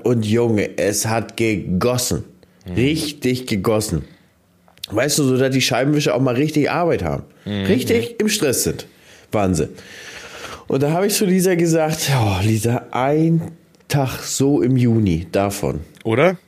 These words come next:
Speaker 2: Hätt's gereicht. Ich glaub, wir sind durch.
Speaker 1: Aber, aber, aber überleg mal, immer ein Tag in der Landwirtschaft ist also, und das ganze Jahr wär anders gekommen.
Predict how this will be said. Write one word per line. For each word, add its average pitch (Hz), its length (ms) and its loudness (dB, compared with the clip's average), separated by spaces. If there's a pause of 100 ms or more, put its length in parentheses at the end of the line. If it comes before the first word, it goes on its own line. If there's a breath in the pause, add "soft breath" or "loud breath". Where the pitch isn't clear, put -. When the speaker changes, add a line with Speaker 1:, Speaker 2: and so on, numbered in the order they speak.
(420 soft breath)
Speaker 2:
Hätt's 139 240 0
gereicht. 117 580 0
Ich 123 160 -10
glaub, 107 160 -8
wir 107 80 -8
sind 104 180 -10
durch. 101 220 -6
Speaker 1:
Aber, 143 460 -2 (160)
aber, 135 360 0
aber 127 480 0 (720)
überleg 135 460 2
mal, 131 100 2
immer 127 200 0 (160)
ein 214 380 2
Tag 208 260 -2
in 170 100 0
der 170 100 2
Landwirtschaft 151 460 0
ist - 80 -4
also, 131 220 -2
und 139 120 -2
das 139 100 0
ganze 180 460 0
Jahr 202 360 0
wär 131 140 2
anders 107 300 0
gekommen. 87 360 -6